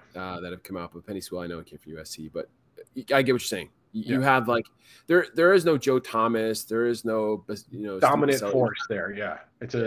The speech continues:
Speaker 2: it's a
Speaker 1: there's
Speaker 2: bunch of
Speaker 1: no
Speaker 2: guys who are, it, there's a lot of good, not great.
Speaker 1: Yeah. Yeah. And, but, I mean, you know, that's what the, the Bears right now don't even have good.
Speaker 2: Yeah,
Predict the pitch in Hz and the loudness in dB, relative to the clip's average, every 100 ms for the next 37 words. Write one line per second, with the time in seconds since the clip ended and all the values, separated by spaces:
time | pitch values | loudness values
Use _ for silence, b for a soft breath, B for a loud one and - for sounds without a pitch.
0 | 113 113 127 139 151 151 - 151 135 151 | -4 0 0 4 4 4 2 2 2 2
1 | 160 151 - 151 151 180 180 139 139 165 | 0 -2 -2 -2 2 4 4 2 2 2
2 | 139 131 101 98 101 - _ _ _ _ | 2 2 0 -8 -12 -16 _ _ _ _
3 | _ _ - 160 117 - _ _ - 120 | _ _ 4 6 6 0 _ _ -6 -2
4 | 117 117 110 - - 131 127 123 110 - | 0 0 -4 -10 -4 2 2 2 -2 -10
5 | _ _ _ - 202 185 - _ _ _ | _ _ _ 8 10 10 6 _ _ _
6 | _ - _ _ _ _ - 135 143 147 | _ -20 _ _ _ _ 0 4 4 4
7 | 143 135 117 _ _ _ _ _ _ _ | 2 0 -2 _ _ _ _ _ _ _
8 | _ _ _ _ _ _ _ _ 120 120 | _ _ _ _ _ _ _ _ -6 -2
9 | 110 110 110 107 _ _ _ _ _ _ | -2 -2 -4 -6 _ _ _ _ _ _
10 | _ _ _ _ _ _ _ _ 139 170 | _ _ _ _ _ _ _ _ 2 2
11 | - - - 139 160 127 - - 123 147 | 0 -10 -2 0 0 -2 -6 -8 2 6
12 | 196 170 160 160 147 151 151 135 139 110 | 6 4 2 2 2 0 0 -2 -6 -4
13 | 123 123 - _ _ _ _ _ 117 107 | 0 0 -2 _ _ _ _ _ -6 -6